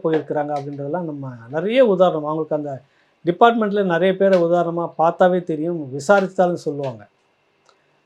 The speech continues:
பொதுவா எந்த ஒரு அதிகாரியும் வந்து பார்த்தீங்கன்னா, ஆளுங்கட்சிக்கு சார்பாக என்னென்ன செய்றாங்களோ செய்ய சொல்லிட்டு, அதே நேரத்துல, "ஐயா, அந்த மாதிரி நாங்க ஏதோ ஒண்ணு பண்றோம், கொஞ்சம் அட்ஜஸ்ட் பண்ணிக்க, எங்களுக்கு வேற வழியில உங்களை கைது பண்றோம்" அப்படின்னு அந்த பக்கத்தை தகவல் கொடுத்துட்டே போவாங்க. அப்ப எதிர்க்கட்சி தரப்புல இல்ல மாற்று கட்சியில இருக்கக்கூடியவங்களுக்கு ஒரு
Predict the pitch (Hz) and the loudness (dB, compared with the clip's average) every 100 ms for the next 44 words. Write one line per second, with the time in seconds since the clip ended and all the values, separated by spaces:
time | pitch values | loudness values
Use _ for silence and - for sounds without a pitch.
0 | - 226 302 285 233 247 254 262 233 202 | 4 8 8 8 6 4 6 8 10 8
1 | 208 214 214 208 190 180 170 196 247 202 | 6 4 4 2 0 2 2 2 6 8
2 | 214 220 202 196 185 185 196 208 208 180 | 6 2 -2 -4 4 6 6 4 2 2
3 | 190 190 180 180 170 170 185 180 180 156 | 2 0 0 2 4 4 0 0 -2 0
4 | 170 180 170 185 175 170 156 170 175 151 | 0 2 2 0 -2 0 -2 0 -2 -2
5 | 147 190 185 170 170 185 175 170 170 170 | -4 -4 -2 -2 0 0 0 -4 -2 -4
6 | 160 _ _ _ _ _ 170 175 165 165 | -4 _ _ _ _ _ -2 2 2 2
7 | 160 170 165 - 170 165 156 165 175 160 | -2 -2 -2 -2 -2 -2 0 2 4 2
8 | 170 170 160 147 165 170 156 151 156 170 | 0 0 0 2 2 0 -2 -2 0 0
9 | 220 190 185 185 214 190 190 190 247 254 | 0 2 2 2 2 0 4 6 6 4
10 | 240 208 214 190 196 190 165 147 120 _ | 2 -2 0 2 2 2 2 2 -2 _
11 | _ _ _ - _ 185 196 277 247 220 | _ _ _ -20 _ 0 6 8 8 8
12 | 285 330 285 269 214 208 196 196 214 202 | 6 4 2 0 2 4 4 6 6 8
13 | 196 175 208 202 185 180 190 180 175 160 | 6 6 4 4 2 2 2 0 0 -2
14 | 165 160 151 139 185 | -2 -4 -4 -2 -2